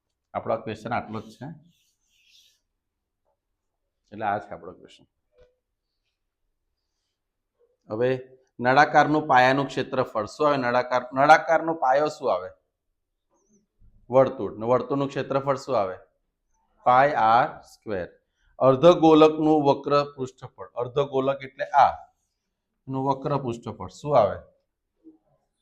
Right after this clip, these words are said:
ટુ પાય લઘુચાપની લંબાઈ. પાય r theta છેદમાં એકસો ને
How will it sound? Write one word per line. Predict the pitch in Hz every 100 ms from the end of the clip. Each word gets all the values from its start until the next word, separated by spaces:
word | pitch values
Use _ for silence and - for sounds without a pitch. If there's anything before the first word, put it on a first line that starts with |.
| _ _ _ _
ટુ | 127 127
પાય | 131 135 156 196 - - _ _ _ _ _ _ _ _ -
લઘુચાપની | 127 135 165 170 165 170 160
લંબાઈ. | 151 143 131 98 - - _ _ _ _ _ _ _ _ _ -
પાય | 117 131
r | 135
theta | 131 131 127
છેદમાં | - 127 127
એકસો | 120 - 127
ને | 131 160 -